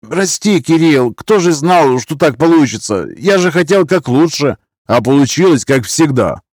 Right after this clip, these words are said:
Ладно, давай решать, как выбираться будем». Макса тащить все же не пришлось. Немного постояв, он смог двигаться, хотя и с большим трудом.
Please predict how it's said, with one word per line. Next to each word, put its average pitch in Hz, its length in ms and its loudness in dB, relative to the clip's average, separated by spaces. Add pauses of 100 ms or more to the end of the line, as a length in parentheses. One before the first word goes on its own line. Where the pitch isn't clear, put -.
(200)
Ладно, 98 440 0
давай 147 320 4
решать, 135 400 0
как 135 220 0
выбираться 131 520 0
будем». 78 440 -8 (720)
Макса 104 340 -2
тащить 104 420 -6
все 117 180 -2
же 104 100 -2
не 104 100 -2
пришлось. - 600 -8
Немного 113 340 -2
постояв, 85 600 -4
он 107 160 -2
смог 113 300 -4
двигаться, 90 600 -8
хотя 117 240 -4
и 107 120 -2
с 104 80 -6
большим 110 380 -4
трудом. 85 400 -6